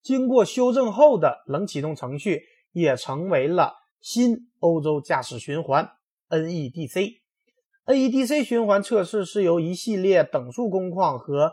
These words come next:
加减速工况组成，但是不得不说，N E D C工况循环设置的工况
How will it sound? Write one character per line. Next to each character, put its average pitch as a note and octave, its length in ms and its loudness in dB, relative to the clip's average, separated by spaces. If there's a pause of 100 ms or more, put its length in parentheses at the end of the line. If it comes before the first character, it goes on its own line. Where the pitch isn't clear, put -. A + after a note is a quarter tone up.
(200)
加 A#3+ 160 4
减 F3 180 0
速 D#3 100 -8
工 D3+ 160 -6
况 D3 160 -4
组 B2+ 140 -6
成， D3 320 -6 (280)
但 A#3 120 0
是 A#3 80 -2
不 A#3 160 -2
得 A3+ 100 6
不 G#3 200 -2
说 G#3 220 0
，N B3 380 -2
E A3 140 0
D G#3 220 -4
C A#3 260 -4
工 G#3 240 -4
况 F#3 180 -2
循 E3+ 220 -6
环 D3 220 0 (320)
设 G3+ 320 2
置 D#3+ 160 -4
的 C#3 160 -2
工 F#3 240 -6
况 D#3 340 -2